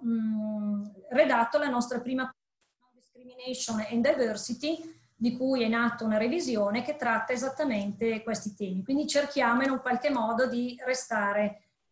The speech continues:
al passo. Queste tematiche sono, eh, per noi fondamentali, eh, di diffusione, come le dicevo, a tutti i nostri collaboratori, perché veramente crediamo sia,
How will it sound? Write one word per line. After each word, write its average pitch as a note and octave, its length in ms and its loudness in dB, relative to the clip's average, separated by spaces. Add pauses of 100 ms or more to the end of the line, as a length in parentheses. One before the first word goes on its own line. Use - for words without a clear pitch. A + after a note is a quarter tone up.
(100)
al A3 160 0
passo. - 520 -4
Queste C#4 260 2
tematiche D4 560 2
sono, A#3 600 0
eh, A3 420 0
per B3+ 140 2
noi B3+ 280 4
fondamentali, A#3+ 1080 2
eh, A3 360 2
di A3+ 120 2
diffusione, A#3+ 680 0
come A3 200 -2
le A3+ 100 0
dicevo, A3+ 540 0
a G#3 160 2
tutti - 200 -6
i B3 40 0
nostri A#3+ 260 0
collaboratori, A#3+ 720 -2
perché A#3 260 -4
veramente A#3+ 460 -2
crediamo A3 520 -2
sia, B3 720 0